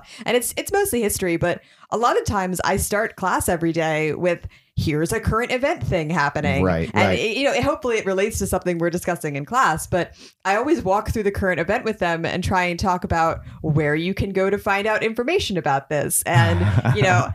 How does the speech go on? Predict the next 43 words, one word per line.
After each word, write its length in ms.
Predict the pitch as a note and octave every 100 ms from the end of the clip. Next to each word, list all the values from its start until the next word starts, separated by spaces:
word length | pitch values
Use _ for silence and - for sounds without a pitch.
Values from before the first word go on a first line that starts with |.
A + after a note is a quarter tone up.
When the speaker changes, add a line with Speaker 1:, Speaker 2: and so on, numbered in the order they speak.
| -
Speaker 2:
<laughs> 180 | - -
Speaker 1:
'cause 140 | - -
I, 180 | C#4 - - - - -
I 140 | C4 C#4+
don't 120 | C#4+
know, 80 | -
I'm 220 | A#3+ G#3
like 220 | A3+ G#3
one 420 | G#3 G3+ C4+ D4
bastion, 540 | B3+ G#3+ G#3+ - F#3+ E3
and 100 | D#3+
it's 260 | D#3+ - -
like, 260 | E3+ E3 -
I 140 | F#3
can 200 | A#3+ F#3
do 200 | G3+ A3+
what 240 | F#3+ G3+
I 100 | F3 F3
can 280 | G3 F3+
to 60 | E3+
try 160 | - E3+
and 100 | D#3
teach 280 | F3 D#3 D#3
media 280 | D#3+ D3+
literacy, 400 | C3+ C#3 C#3+ D#3 D#3
'cause 200 | A#3 -
even 260 | D#4+ G#4+ G#4
the 80 |
college 420 | - G3 B3+ C4 -
students, 380 | F3+ E3+ E3+ -
and 100 | A3+
I 100 | A#3
don't 240 | F4+ E4+
know 240 | A#3 B3
if 100 | B3
it's 100 | G#3
just 240 | - G3+ -
'cause 200 | F#3+ F3
they 120 | D3+
don't 340 | C#3 E3+ G#3
like 220 | A3 A3 -
to 120 | D3+
read 600 | B2+ D3 G3 G3 G3 F#3+